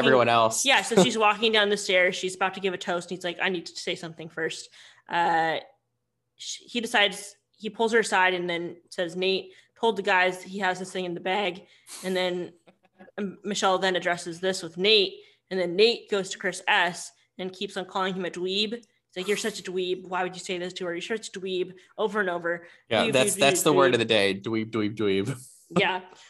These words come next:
Speaker 2: Um, and then after the rose ceremony, Michelle announces that they're all heading to Minnesota next. Uh, and this is the first time they've actually traveled at all in the show since covid started. So I think there's been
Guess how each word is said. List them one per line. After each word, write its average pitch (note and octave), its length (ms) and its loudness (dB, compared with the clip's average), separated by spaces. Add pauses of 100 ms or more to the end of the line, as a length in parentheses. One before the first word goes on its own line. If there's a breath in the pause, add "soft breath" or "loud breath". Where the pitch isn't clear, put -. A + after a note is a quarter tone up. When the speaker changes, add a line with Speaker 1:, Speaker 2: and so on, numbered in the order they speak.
Speaker 2:
Um, G#3 280 2
and A3+ 80 0
then B3 140 6
after B3+ 320 0
the A#3+ 100 0
rose G#3 220 4
ceremony, G3 580 0
Michelle F#3+ 380 0
announces F3+ 420 -2
that F3+ 60 -14
they're F3 120 -2
all A3 120 4
heading G#3 480 2
to G3 140 -8
Minnesota G3+ 520 2
next. F3 460 -6 (320 soft breath)
Uh, E3 340 0
and F#3 180 -4
this G3 120 -4
is B3+ 100 -8
the A#3+ 80 -4
first G#3+ 260 2
time G#3+ 140 0
they've F#3+ 100 -4
actually F#3 280 -2
traveled F3+ 580 -2 (340 soft breath)
at E3+ 120 -4
all F3+ 320 4
in F3 80 -4
the F3+ 80 -6
show E3+ 400 -2 (320)
since - 580 -8
covid G#3+ 300 -2
started. D3 400 -10
So F3 160 -2
I E3+ 80 -4
think D#4+ 200 -10
there's D4+ 200 -10
been F#3 380 -6